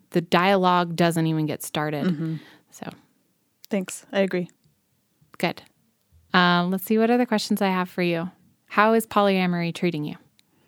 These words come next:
Speaker 2: Very well. I like it.
Speaker 1: Pros, cons?
Speaker 2: Oh, so many of both. Let's see. Uh, just like there are pros and cons to monogamy. Um,
Speaker 1: <laughs>
Speaker 2: I think that both can be hard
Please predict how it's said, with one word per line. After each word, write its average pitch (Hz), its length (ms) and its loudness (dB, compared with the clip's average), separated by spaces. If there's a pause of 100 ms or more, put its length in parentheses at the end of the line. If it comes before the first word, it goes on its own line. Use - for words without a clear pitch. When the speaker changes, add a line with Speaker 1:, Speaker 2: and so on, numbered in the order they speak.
(160)
Speaker 2:
Very 269 220 2
well. 302 240 -2 (760)
I 208 80 -2
like 196 220 -4
it. 214 120 -10 (600)
Speaker 1:
Pros, 214 400 2
cons? 220 540 0 (1160)
Speaker 2:
Oh, 247 140 4
so 214 220 2
many 214 240 4
of 175 100 0
both. 175 320 2
Let's 185 160 -2
see. 160 300 0 (260)
Uh, 175 240 0
just 180 220 -4
like 185 140 0
there 180 140 0
are 180 60 0
pros 180 260 0
and 175 80 -2
cons 180 320 -2
to 165 380 -2 (380)
monogamy. 170 640 -2 (220)
Um, 180 560 4 (520)
Speaker 1:
<laughs> - 360 -20
Speaker 2:
I 190 120 2
think 180 380 -2
that 170 520 0
both 175 440 0 (100)
can 180 260 -2
be 170 160 -2
hard 233 480 0